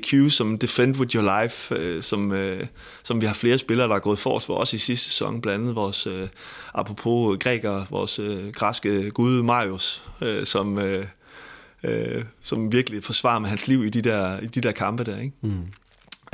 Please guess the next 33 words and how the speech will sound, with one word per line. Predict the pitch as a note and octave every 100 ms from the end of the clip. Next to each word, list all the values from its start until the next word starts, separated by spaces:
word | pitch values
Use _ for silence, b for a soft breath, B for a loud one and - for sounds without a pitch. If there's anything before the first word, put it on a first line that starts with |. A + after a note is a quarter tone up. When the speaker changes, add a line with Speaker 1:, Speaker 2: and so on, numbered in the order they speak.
| G2+
Speaker 1:
Øhm, | F#2 F#2 F#2 B B B B B B B B B -
jamen, | C3 B2
så, | -
så, | - C#3+ C3+
så, | - C3 A#2+
så, | - C3 A#2+
og | B2
det, | D#3 D3+
vi | C#3
ligesom | D3+ D#3+ C3
kunne | C3
formidle | A#2 - C3 D3 C#3+ A2+
til | -
spillerne, | - C3 C#3+ B2+
det | A2+
er, | A2+ C3+
at, | C3+
øh, | G#2+ G#2 G#2+
jamen, | G#2+ G#2+ G#2 B B - - A2
at | -
bygge | C3 C#3+ A2
en | G2+
historie | A#2+ - - C3 G#2+
på | A2
og | G#2+ G2+
en | G#2
identitet | A#2+ A#2 G#2 - - C3+
på | - A#2
som | G2+
hold, | G#2 B2 C3
det | A#2
er, | A#2
at, | A#2+